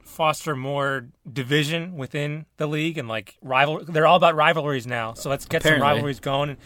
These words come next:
Speaker 1: and have these players face each other, East versus West. I think that's a good start. But no more all for one, one for all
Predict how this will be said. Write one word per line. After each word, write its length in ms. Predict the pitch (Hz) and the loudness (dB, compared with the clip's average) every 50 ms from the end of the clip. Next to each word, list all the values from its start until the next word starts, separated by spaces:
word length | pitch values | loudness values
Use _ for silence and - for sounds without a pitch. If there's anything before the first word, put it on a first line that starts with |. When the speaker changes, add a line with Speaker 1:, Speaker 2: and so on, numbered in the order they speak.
| - - - _ - | -20 -20 -18 _ -12
Speaker 1:
and 80 | 139 | -6
have 220 | 123 147 151 156 151 | 0 2 2 2 2
these 120 | 156 - | 0 -4
players 380 | - - 165 156 151 139 127 - | -2 0 2 2 2 0 -2 -6
face 320 | - - 160 156 151 - | -6 -4 -4 -4 -4 -6
each 160 | 139 - - | -8 -4 0
other, 380 | 160 160 151 131 113 107 113 139 | 2 2 2 2 -2 -4 -8 -6
East 220 | - 156 156 - - | -6 -6 -6 -4 -4
versus 260 | 160 151 131 123 123 | -4 -4 -4 -6 -4
West. 340 | 131 139 139 117 104 - - | -2 0 0 0 -2 -4 -8
I 60 | 117 | -8
think 160 | 123 127 120 | -8 -8 -8
that's 220 | 135 131 - - | -8 -8 -8 -8
a 20 | 139 | -10
good 220 | 117 123 127 110 | -10 -10 -12 -12
start. 400 | - - 147 139 120 107 110 - _ _ _ _ _ _ _ _ _ _ _ | -8 -4 -2 -2 -2 -2 -4 -8 _ _ _ _ _ _ _ _ _ _ _
But 140 | 170 170 | -2 0
no 200 | 175 170 190 208 202 | 4 6 6 6 6
more 320 | 190 185 185 175 160 160 | 6 6 8 8 8 8
all 180 | 180 165 151 151 | 8 6 4 4
for 160 | - - 156 | 2 0 -2
one, 220 | 143 139 135 127 | 0 0 -2 -2
one 140 | 127 127 123 | -4 -6 -8
for 200 | - - 131 120 | -6 -4 0 2
all 380 | 117 113 113 110 110 107 104 | 2 2 2 2 0 -2 -6